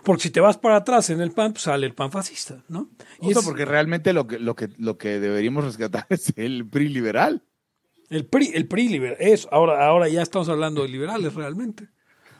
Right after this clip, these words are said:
Speaker 1: No, no de
Speaker 2: Sí.
Speaker 1: liberales con L mayúscula.
Speaker 2: No.
Speaker 1: Sí.
Speaker 2: No. No, no, no, o sea, lo decía Beatriz Paredes hace unos años en una, en una, eh, entrevista. ¿O era la otra Sauri?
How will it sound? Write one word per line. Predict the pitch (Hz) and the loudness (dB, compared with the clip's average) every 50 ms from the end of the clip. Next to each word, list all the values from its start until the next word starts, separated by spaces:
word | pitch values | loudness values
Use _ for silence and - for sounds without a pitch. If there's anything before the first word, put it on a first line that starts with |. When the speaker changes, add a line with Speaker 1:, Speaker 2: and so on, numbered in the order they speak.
| _ - | _ -4
Speaker 1:
No, | - 392 | -2 0
no | 359 381 415 427 | 4 6 6 8
de | 403 359 | 8 8
Speaker 2:
Sí. | 302 262 | 6 6
Speaker 1:
liberales | 220 220 214 196 196 190 185 208 277 311 381 427 - | 4 2 4 4 6 6 6 4 4 6 4 4 4
con | - 247 240 | 2 -2 -2
L | 262 277 294 | 0 0 0
mayúscula. | 277 277 277 294 311 339 - - 320 311 320 | 0 2 4 4 4 4 4 4 6 6 4
Speaker 2:
No. | 339 403 440 427 427 - - - - _ _ _ _ _ | 4 2 -4 -10 -18 -20 -20 -20 -20 _ _ _ _ _
Speaker 1:
Sí. | _ - - - | _ -12 -8 -6
Speaker 2:
No. | 403 381 415 440 453 440 427 440 453 453 - - - - _ _ _ _ _ _ _ _ _ _ _ _ _ _ _ _ | -6 -6 -6 -6 -6 -6 -6 -8 -10 -10 -14 -18 -20 -20 _ _ _ _ _ _ _ _ _ _ _ _ _ _ _ _
No, | - 330 381 | -6 -4 -2
no, | 359 330 | -2 2
no, | 320 320 302 269 214 202 202 | 2 4 4 4 4 2 2
o | 190 | 2
sea, | - 220 196 175 | 4 4 4 2
lo | 180 190 196 208 | 2 0 0 0
decía | 202 196 - 320 359 | 0 0 0 0 2
Beatriz | 349 269 226 185 202 208 180 | 4 4 4 4 2 -2 -2
Paredes | - 185 165 156 151 147 143 139 | 0 2 2 2 2 0 -2 -4
hace | 139 127 - 135 | -6 -6 -6 -6
unos | 135 139 135 127 - | -6 -4 -6 -6 -6
años | - 104 101 104 107 95 | -6 -8 -8 -8 -12 -14
en | 107 101 | -16 -16
una, | 101 101 101 98 95 - - | -12 -10 -10 -10 -10 -12 -12
en | 92 101 104 | -12 -8 -6
una, | 104 101 104 101 92 85 | -4 -4 -2 -2 -4 -4
eh, | - 87 92 92 87 85 | -6 -6 -4 -2 -2 -2
entrevista. | 87 90 - 85 80 69 67 - - 73 71 - _ _ _ _ _ _ _ _ _ | -4 -4 -6 -6 -6 -6 -10 -14 -16 -18 -18 -18 _ _ _ _ _ _ _ _ _
¿O | - 123 120 123 | 0 2 4 6
era | 127 151 165 | 6 6 4
la | 156 131 | 4 2
otra | 123 127 190 175 | 2 2 0 0
Sauri? | - - 95 90 104 131 220 269 | 0 -2 -4 -2 0 0 -2 -2